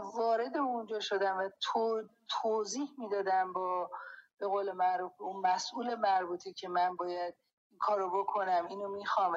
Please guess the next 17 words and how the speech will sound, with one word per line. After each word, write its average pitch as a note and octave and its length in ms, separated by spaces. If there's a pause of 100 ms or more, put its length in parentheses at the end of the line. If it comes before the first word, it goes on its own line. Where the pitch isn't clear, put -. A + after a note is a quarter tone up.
اینجوریه، F#3 440
اینطوریه، F3+ 600
اینطوریه G#3+ 500
و C#4 220 (640)
م-، A3 560
متوجه A3 440
می‌شدم C#4+ 420 (100)
این C#4 280 (600)
نیرو A3+ 540
و - 40
انرژی G#3+ 600
انگار A#3+ 280
اون C4+ 160
فرد C4 480
مقابل G#3+ 520
رو C4+ 220
اصلاً A#3+ 500